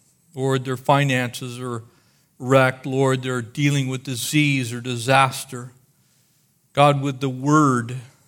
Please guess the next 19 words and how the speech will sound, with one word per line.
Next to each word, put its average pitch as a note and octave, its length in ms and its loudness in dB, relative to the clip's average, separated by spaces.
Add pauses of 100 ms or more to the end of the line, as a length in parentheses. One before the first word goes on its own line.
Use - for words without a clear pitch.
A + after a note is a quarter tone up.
itself B2 800 -2
speak - 460 -8
life B2 480 0
into A#2+ 340 -12
us A2+ 160 -16
tonight? A2+ 480 -12 (1080)
And A#2+ 140 -12
so C3 180 -6
encourage C#3 520 -2
us C3 180 -8
as B2 140 -14
we A#2+ 100 -12
study B2+ 460 0
it. - 180 -12 (760)
Bless C#3 480 2
us C#3 220 -4
to C3+ 140 -12
understand A#2+ 720 -6
it. - 240 -20